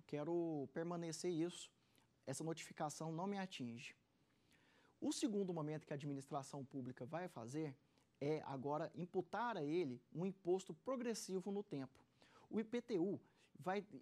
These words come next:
impor a ele uma obrigação de pagar cada vez mais caro o I P T U que ele paga sobre aquela área.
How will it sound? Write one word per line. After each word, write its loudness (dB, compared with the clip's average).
impor 2
a 0
ele 6
uma 2
obrigação 0
de -2
pagar -2
cada 2
vez 0
mais -2
caro 0
o 2
I 6
P 4
T 0
U 2
que -2
ele 2
paga 0
sobre -4
aquela -2
área. -2